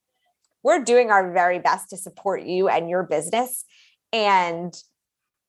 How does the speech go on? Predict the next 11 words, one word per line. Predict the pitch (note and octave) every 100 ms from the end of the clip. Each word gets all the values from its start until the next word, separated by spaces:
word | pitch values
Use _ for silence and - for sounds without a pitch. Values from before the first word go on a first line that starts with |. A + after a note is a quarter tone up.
| _ _ _
T | - C#4+
P | C#4+
T | A#3+ A#3+
is | A3 D#3+
doing | G3+ F3+ E3+
some | F3+ F3+
really | E3+ E3+ E3 D#3+ D#3
great | - E3+ D#3 C#3+ B2 -
stuff | - - - -
for | -
educators. | A2 - - - - - G3